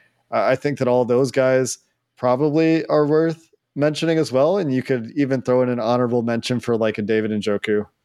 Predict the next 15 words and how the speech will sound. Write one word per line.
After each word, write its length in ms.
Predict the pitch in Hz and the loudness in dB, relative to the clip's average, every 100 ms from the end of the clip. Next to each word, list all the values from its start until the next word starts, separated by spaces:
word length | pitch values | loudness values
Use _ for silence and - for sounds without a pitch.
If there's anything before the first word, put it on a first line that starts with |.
| _ _ _ _ | _ _ _ _
if, 240 | 123 117 147 | -2 0 -4
if 160 | 135 | -2
you 80 | 123 | 0
don't 240 | 120 117 | 0 -2
take 200 | 120 113 | -2 -4
Mark 240 | 113 110 104 | -2 -2 0
Andrews 380 | 110 104 104 104 | -2 0 -2 -2
from 160 | 110 | -2
the 80 | 104 | 0
Ravens. 420 | 104 104 101 101 | 0 0 -2 -4
But 260 | - 117 - - - _ | -2 -2 -4 -14 -20 _
hard 200 | 180 196 | 2 4
to 60 | 180 | 4
argue 420 | 185 185 185 175 - _ _ | 2 2 2 2 -4 _ _
with 380 | 135 143 131 | 2 2 0